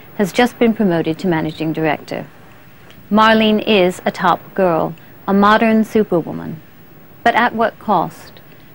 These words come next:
What does one woman's success mean for other women? For the sisters, lovers, friends, daughters of superwomen? Or for younger women, like the job applicant Janine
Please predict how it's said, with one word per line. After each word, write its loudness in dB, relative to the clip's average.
What 0
does 0
one 4
woman's 4
success -2
mean 2
for -6
other 0
women? -6
For -2
the -2
sisters, -2
lovers, 0
friends, 0
daughters 0
of -4
superwomen? -4
Or 4
for -2
younger 2
women, -4
like 2
the 0
job 2
applicant -4
Janine 0